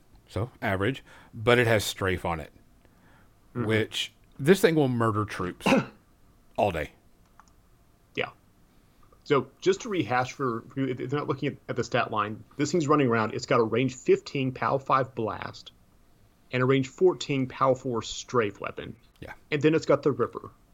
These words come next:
Speaker 2: And I mean this with absolute respect to everyone involved in this product. I don't give a crap about the <laughs> Ripper.
Speaker 1: <laughs>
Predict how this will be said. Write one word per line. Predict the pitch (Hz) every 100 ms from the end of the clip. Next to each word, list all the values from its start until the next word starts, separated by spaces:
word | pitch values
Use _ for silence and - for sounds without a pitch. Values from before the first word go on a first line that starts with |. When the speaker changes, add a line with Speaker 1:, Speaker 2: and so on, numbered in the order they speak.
| -
Speaker 2:
And | 127
I | 120
mean | 131 135
this | 131 135
with | 131 -
absolute | 120 123 151
respect | 147 135 135 117 -
to |
everyone | 120 117 131
involved | 120 120 113
in | 127
this | 123
product. | 117 107 101 - _ _ -
I | 120
don't | 123 117
give | 120
a | 113
crap | - 113
about | - 107
the | -
<laughs> |
Ripper. | 160 - - - - _ _
Speaker 1:
<laughs> | _